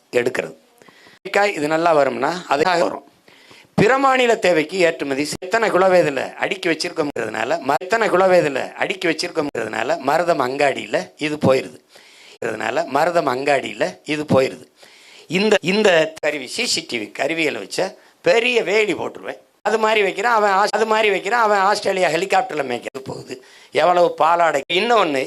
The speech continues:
இந்த மாடு ஆ போட-, இன்னொன்னு இந்த மாடு ஆ போடுற சாணத்தை எடுத்து ஆட்டு பண்ணை மாட்டு பண்ணையில அந்த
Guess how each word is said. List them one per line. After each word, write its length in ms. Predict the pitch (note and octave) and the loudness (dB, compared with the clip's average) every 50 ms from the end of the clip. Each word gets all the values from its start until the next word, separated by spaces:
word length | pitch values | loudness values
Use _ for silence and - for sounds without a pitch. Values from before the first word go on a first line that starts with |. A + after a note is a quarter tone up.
| - - | -4 -4
இந்த 160 | F3+ F#3 F#3 | -2 0 0
மாடு 460 | E3+ E3+ F3 G3 A3 A#3+ A#3+ A#3+ A#3 | 2 2 2 4 4 4 4 4 4
ஆ 240 | G#3 G3 G3 G3+ G3 | 4 6 6 4 4
போட-, 340 | G3 G3 F3 F3 F3+ - - | 4 4 4 4 4 2 0
இன்னொன்னு 500 | E3+ F#3 A3 A#3+ A#3+ G#3 F3+ D3+ C#3 C3 C#3 C3 | 0 0 2 4 4 4 2 2 0 -2 -4 -4
இந்த 180 | - F3 F#3+ F#3 | -4 -2 0 0
மாடு 460 | E3+ E3+ F3 G3 A3 A#3+ A#3+ A#3+ A#3 | 2 4 4 4 4 4 4 4 4
ஆ 280 | G#3 G3 G3 G3+ F#3+ G3 | 4 4 4 4 2 2
போடுற 300 | - E3+ F3+ F#3 F3 D#3+ D3 - | 4 4 4 4 4 2 0 2
சாணத்தை 440 | D3+ D#3+ F#3 F#3+ F#3+ G3 - D3+ C3+ | 0 2 2 0 0 0 0 0 0
எடுத்து 520 | B2+ C3 C#3+ C#3+ - - G#2 G2 - - | 2 0 0 0 -2 -4 -8 -8 -8 -4
ஆட்டு 360 | - D3+ F3 G3 F#3+ G3 F#3+ - | 0 2 2 2 2 0 -4 -4
பண்ணை 280 | - D3 C#3 D3 E3 | -2 -2 -2 -2 -2
மாட்டு 340 | E3+ E3 D#3+ E3+ E3 - C3+ | -2 0 0 0 0 -4 -4
பண்ணையில 340 | - C#3 C3+ C3 B2+ B2+ C#3 | -4 -4 -4 -2 -2 -2 -2
அந்த 400 | D3+ C#3 A#2+ G#2+ - - E3 | -2 -2 -4 -4 -2 -2 -2